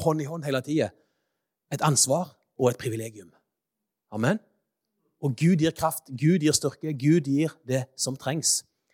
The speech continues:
Oppsummering. Helt kort. Du og meg er utsendt som misjonærer, ambassadører,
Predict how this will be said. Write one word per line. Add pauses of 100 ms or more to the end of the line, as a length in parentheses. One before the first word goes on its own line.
(680)
Oppsummering. (280)
Helt
kort.
Du
og
meg
er
utsendt
som (160)
misjonærer, (840)
ambassadører,